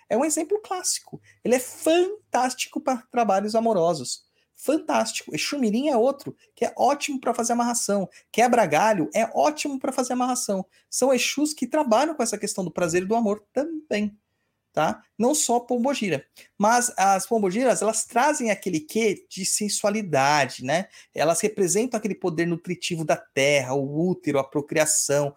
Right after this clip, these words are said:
e também o sexo pelo prazer. E muitas vezes, essa vers-, essa visão, como eu falei, a gente tem que ser radical no, em alguns aspectos,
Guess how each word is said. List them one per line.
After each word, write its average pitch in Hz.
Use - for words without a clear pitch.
e 180
também 220
o 226
sexo -
pelo 233
prazer. 226
E 233
muitas 269
vezes, 208
essa 196
vers-, 160
essa 156
visão, 156
como 170
eu 147
falei, 151
a 214
gente 202
tem 185
que -
ser 156
radical 220
no, 143
em 147
alguns 139
aspectos, 220